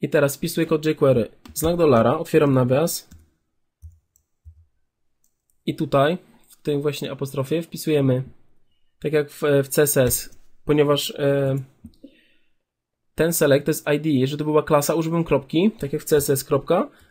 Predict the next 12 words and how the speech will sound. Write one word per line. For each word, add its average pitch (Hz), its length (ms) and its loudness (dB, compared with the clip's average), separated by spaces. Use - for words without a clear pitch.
a 160 100 -2
jeżeli 170 240 0
jest 160 180 -2
to - 180 -2
I 190 80 -2
D, 196 180 -4
to 175 120 -6
używam 156 420 -2
haszu, 127 380 -4
tak? 156 320 -2
Znaka 147 300 -6
hash. - 480 0